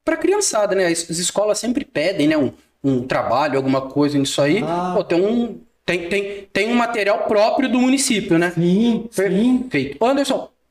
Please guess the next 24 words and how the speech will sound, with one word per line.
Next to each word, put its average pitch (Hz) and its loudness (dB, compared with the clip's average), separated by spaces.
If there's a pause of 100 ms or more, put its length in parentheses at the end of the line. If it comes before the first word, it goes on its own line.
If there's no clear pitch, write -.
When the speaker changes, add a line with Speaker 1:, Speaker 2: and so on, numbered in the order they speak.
(100)
Speaker 1:
pessoal 240 0
tá 247 -2
nos 247 0
assistindo, 262 0 (260)
ficou 208 0
curioso, 247 0 (340)
quer 254 -2
plantar 226 0
uma 226 0
árvore 220 0
em 185 0
casa, 240 -2 (200)
ah, 190 2
e 247 0
aí, 233 0
como 220 -2
é 214 -4
que 226 -4
eu 208 0
faço? 156 -6
Posso 208 0
ligar 180 2
no 170 0
sama? 220 -2